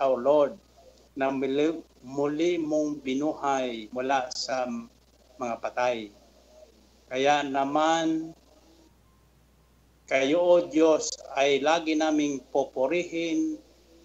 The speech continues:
at sasambahin. Loobin mo nawa na ang mga bagay sa aming paligid na humahadlang para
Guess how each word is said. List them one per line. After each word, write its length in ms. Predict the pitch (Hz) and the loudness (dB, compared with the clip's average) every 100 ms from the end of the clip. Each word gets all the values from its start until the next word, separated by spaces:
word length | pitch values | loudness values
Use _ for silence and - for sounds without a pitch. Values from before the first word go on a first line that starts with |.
| _ _ | _ _
at 240 | - 135 - | -12 -10 -4
sasambahin. 1400 | 160 151 151 - 151 139 135 127 127 156 147 127 110 101 - _ _ - - _ | 2 2 2 0 2 2 0 0 0 0 0 -2 -6 -10 -18 _ _ -20 -20 _
Loobin 480 | - 151 160 165 160 | -2 2 4 4 4
mo 80 | 151 | 4
nawa 560 | 147 147 165 175 175 - - - - - - - - | 6 6 6 4 -2 -8 -20 -20 -20 -20 -20 -20 -6
na 240 | 143 160 | 0 2
ang 160 | 160 151 | 2 2
mga 240 | 143 135 | 2 2
bagay 400 | 135 170 165 165 | 4 4 6 2
sa 240 | 151 160 156 | 2 0 2
aming 240 | 156 147 | 0 0
paligid 560 | 147 156 165 165 156 - | 0 0 0 0 -2 -6
na 240 | 127 147 | -6 -4
humahadlang 960 | 143 147 156 160 - 160 170 147 123 117 _ - | -2 0 4 2 2 2 2 2 -6 -12 _ 2
para 240 | 147 156 | 4 6